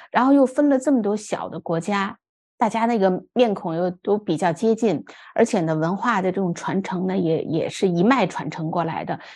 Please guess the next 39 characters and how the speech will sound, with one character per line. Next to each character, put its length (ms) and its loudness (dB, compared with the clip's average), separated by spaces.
所 140 4
以 40 6
他 140 -6
们 120 2
也 100 -4
特 180 -6
别 120 0
不 100 -4
容 160 0
易 80 0
区 240 -2
分。 340 -4
这 100 4
样 140 4
的 40 0
话 200 0
呢， 100 2
我 100 2
觉 160 -2
得 60 0
杨 220 0
紫 100 0
琼 300 -2
呢， 100 0
也 160 -2
是 260 -2
到 220 -2
了 100 -2
好 140 -8
莱 160 0
坞 180 0
之 160 -6
后 260 -2
呢， 100 -2
也 120 -4
是 160 -8
从 280 -4
很 200 -4
多 220 2